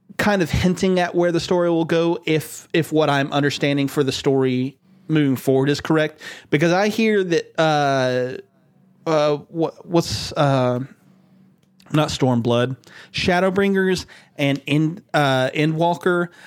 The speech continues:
I've heard are some of the best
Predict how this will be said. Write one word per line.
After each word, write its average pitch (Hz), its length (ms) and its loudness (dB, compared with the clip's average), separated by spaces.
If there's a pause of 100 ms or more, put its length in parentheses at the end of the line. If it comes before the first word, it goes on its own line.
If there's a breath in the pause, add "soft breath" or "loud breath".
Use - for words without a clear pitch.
(140 loud breath)
I've 139 200 -2
heard 147 440 0
are 139 320 2
some 143 220 -2
of 139 80 -2
the 139 420 -4
best 151 600 -4